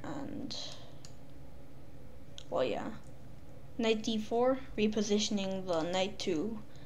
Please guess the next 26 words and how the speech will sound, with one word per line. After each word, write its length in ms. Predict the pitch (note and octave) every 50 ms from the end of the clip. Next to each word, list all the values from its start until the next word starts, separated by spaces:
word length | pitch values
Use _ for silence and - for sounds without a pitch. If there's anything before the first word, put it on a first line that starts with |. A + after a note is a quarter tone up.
| - - - -
probably 540 | - - G3 F#3+ G3+ G3+ G#3+ G#3+ G3+ F3 C3+ - -
e 180 | B3 B3+ B3+
six, 460 | B3+ - C#4 C4+ C4 C4+ - - - -
'cause 260 | - G3+ F#3+ G3+ F3
it's 320 | E3+ F3 - - - -
an 140 | F3+ E3+ E3+
outpost, 640 | E3+ F3 D3 - - - G#3+ F3+ F3+ G#3+ - - F3
and 340 | D3 - - F3 A3 G#3+ - - - - - - - - - - - - - - - - - - - - - - - - -
there's, 320 | G#3+ G#3 G3+ G3+ - - - - -
there's 240 | G3 G#3+ G#3+ G#3+ G#3+
only 240 | A3 A#3 A#3+ B3 A#3+
one, 560 | A3 G#3+ G#3 G#3+ G#3+ A3 A3 A3 A3+ A3+ A3 - - -
two 240 | - - D4+ D#4+ D4
ways 400 | A#3+ A3 G#3 G3+ G3+ G3+ G3+ -
to 120 | - A3
get 200 | G#3 - F#3 -
rid 140 | - F3 E3+
of 160 | D#3+ D3+ -
the 100 | - D3+
knight, 340 | C#3 C3 C3 C3+ C3+ - - - - - -
and 260 | D3+ D#3 C3 - -
it 140 | - A2+ -
can 120 | - - -
just 440 | A#2 A#2 - - - - - - - - - - -
jump 260 | - - G#2 G#2 G#2+
back. 340 | - G#2 - - - - -